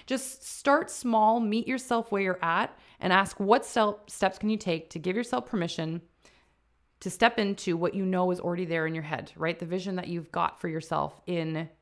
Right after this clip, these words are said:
your mind, because you're already worthy. You don't have to lose the weight or do anything different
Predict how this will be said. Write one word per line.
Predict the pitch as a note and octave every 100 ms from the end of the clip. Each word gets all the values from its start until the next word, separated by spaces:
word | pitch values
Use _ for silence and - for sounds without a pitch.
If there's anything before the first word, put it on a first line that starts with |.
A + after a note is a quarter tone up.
| -
your | D#3+ E3+
mind, | E3 D3 G2+
because | F3 - F3+
you're | F#3+ -
already | A3 A#3
worthy. | A3 G#3 F#3 E3 - _ _ _ _ _ _ _ -
You | F#3
don't | A#3
have | A#3+ B3+
to | C4+
lose | A#3 A3 A#3+ A3+
the | C4
weight | A3 G#3+ G#3+ G#3
or | F#3
do | E3+ F#3 A3
anything | A#3 A#3+ C4
different | A3+ A3 G#3+ G#3 G3+